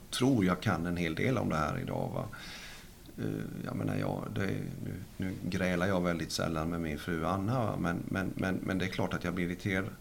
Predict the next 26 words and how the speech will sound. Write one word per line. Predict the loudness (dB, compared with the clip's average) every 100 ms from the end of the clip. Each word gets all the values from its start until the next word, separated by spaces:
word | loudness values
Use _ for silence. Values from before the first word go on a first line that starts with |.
| -16 -18 -4
vissa | 2 2 2
dagar, | 2 0 -2 -6 -2
absolut. | -2 0 2 2 0 -8 -10 -12 -16 -16 -16 -18 -16 -16 -16 -16 -16 -4
Och | 2
det |
är | 2
en | 2 6
ytterst | 6 6 0 0
relevant | 0 0 -2 -4 -4 -6 -6 -8 -18 -18 -16 -16 -18 -18 -18 -16 0
fråga | 2 4 2
att | -2 -2
ställa | 0 0
till | 0 -2
mig | -2
själv. | -2 -2 -6 -12 -16 -12 0
"Martin, | 2 4 2
hur | 4
mycket | 4 2 0
har | 0 0
dina | -2 -2
tankar | -2 -2 0
med | 0
det | 0
här | -2
att | -2
göra?" | -4